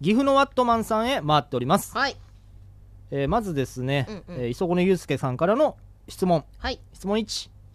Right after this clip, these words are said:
Speaker 1: ボツネタラジオを一言で表すと？
Speaker 2: うん。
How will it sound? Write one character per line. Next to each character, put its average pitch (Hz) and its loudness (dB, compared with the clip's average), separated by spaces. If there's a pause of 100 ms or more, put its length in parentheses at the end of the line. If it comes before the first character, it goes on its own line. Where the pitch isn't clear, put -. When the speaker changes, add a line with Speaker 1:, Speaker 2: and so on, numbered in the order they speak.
(460)
Speaker 1:
ボ 170 2
ツ 240 -4
ネ 277 4
タ 269 4
ラ 269 6
ジ 220 2
オ 196 4
を 185 4
一 247 0
言 220 2
で 226 2
表 131 0
す - -18
と？ 175 -4 (140)
Speaker 2:
う 160 -10
ん。 156 -8